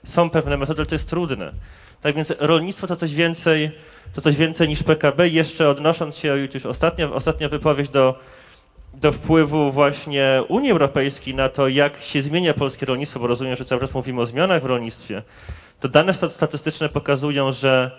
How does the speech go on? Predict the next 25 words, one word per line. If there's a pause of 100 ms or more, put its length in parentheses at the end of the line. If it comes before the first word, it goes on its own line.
(560)
w
momencie
wejścia
Polski
do
Unii
i
objęcia
polskich (180)
rolników
tym
systemem
płatności,
gdzie
wielkość
płatności
zależy
od
obszaru
gospodarstwa, (760)
no, (460)
w
wielu
regionach
Polski